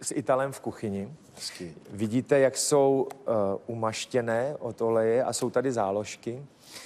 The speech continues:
Speaker 1: Eh, a tak, to jsem chtěl říci. Ale pak jsem si ještě přinesl další dvě knihy, které, podle kterých taky vařím.
Speaker 2: Ano.
Speaker 1: Což je Zdeněk Polreich. Vidíte, jsou tam taky záložky a je to umaštěné.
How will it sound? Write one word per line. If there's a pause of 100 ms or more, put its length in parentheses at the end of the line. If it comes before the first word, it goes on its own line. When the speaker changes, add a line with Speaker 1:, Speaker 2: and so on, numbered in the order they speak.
(240)
Speaker 1:
Eh,
a
tak,
to
jsem
chtěl
říci.
Ale
pak
jsem
si
ještě
přinesl
další
dvě
knihy, (520)
které,
podle
kterých
taky
vařím. (280)
Speaker 2:
Ano.
Speaker 1:
Což
je
Zdeněk
Polreich. (600)
Vidíte,
jsou
tam
taky
záložky
a
je
to
umaštěné.